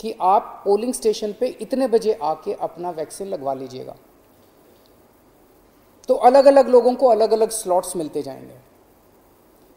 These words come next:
जो लोग बिल्कुल ही मना कर देंगे कि हमें vaccine नहीं लगवानी,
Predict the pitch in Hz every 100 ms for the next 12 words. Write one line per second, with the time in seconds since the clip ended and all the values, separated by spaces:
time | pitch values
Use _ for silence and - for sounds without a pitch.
0 | _ 139 131 233 254 262 196 151 202 202
1 | 247 220 247 226 202 208 214 196 180 196
2 | 202 196 196 156 180 196 175 170 - 190
3 | 175 135 175 185 143 139 139 135